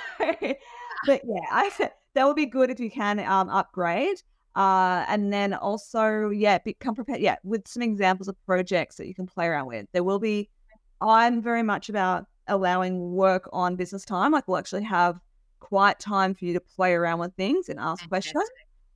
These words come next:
Speaker 1: because I know just hearing it and then allow, finding the time to then implement, ca-, no,
Speaker 2: Mm-hmm.
Speaker 1: doesn't always happen. So yes, there will be time to actually work on your stuff. So, you know,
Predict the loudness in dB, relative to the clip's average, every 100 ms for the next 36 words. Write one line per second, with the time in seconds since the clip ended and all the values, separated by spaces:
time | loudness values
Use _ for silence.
0 | _ -6 -4 2 2 2 0 0 2 2
1 | 0 -4 -10 -18 -4 0 0 0 -2 -4
2 | -4 -4 -2 -2 -2 -4 _ -2 0 0
3 | -2 -6 -6 -2 -2 -2 -4 -4 -4 -6
4 | -14 _ -4 -4 -4 -2 0 -2 -10 _
5 | _ -10 -10 _ 0 0 2 -2 -2 -8
6 | -4 -6 -4 -6 -8 _ _ _ _ 2
7 | 2 2 0 0 0 0 0 -2 -2 -2
8 | -4 -2 -2 -4 -4 -2 2 2 2 -2
9 | -2 -2 -4 -4 2 2 2 _ _ _
10 | _ _ -2 0 2 0 -4 -8 _ _
11 | _ _ _ -2 -2